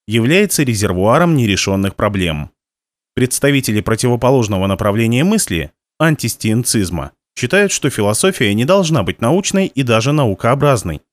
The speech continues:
Наука — абстрактное знание на уровне общих истин. Наука для всех, потому что они ни для кого в отдельности. Философия должна быть ориентирована на индивидуальное бытие, обращаться к мировоззрению личности,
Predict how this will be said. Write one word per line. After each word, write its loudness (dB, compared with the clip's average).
Наука — 2
абстрактное 0
знание 2
на 2
уровне 2
общих -2
истин. -4
Наука 2
для 0
всех, -4
потому 0
что -2
они 2
ни 2
для -2
кого 0
в 2
отдельности. -4
Философия 0
должна 0
быть -4
ориентирована 0
на 2
индивидуальное 2
бытие, -2
обращаться 0
к -4
мировоззрению 2
личности, -4